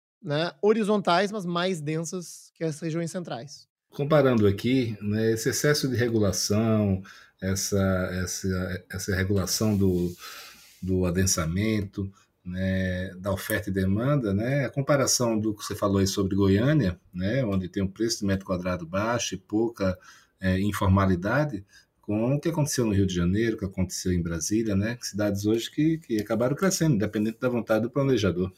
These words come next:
Speaker 1: Exatamente, né, e aí, ah, muitas vezes,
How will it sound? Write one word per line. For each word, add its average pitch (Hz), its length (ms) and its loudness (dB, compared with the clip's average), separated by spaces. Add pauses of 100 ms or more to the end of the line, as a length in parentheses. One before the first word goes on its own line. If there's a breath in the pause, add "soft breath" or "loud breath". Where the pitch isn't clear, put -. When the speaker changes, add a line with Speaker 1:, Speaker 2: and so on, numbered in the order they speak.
(140)
Speaker 1:
Exatamente, 156 800 0 (140)
né, 127 280 -2
e 131 120 4
aí, 143 400 6 (240)
ah, 151 200 6
muitas 156 360 6
vezes, 160 800 4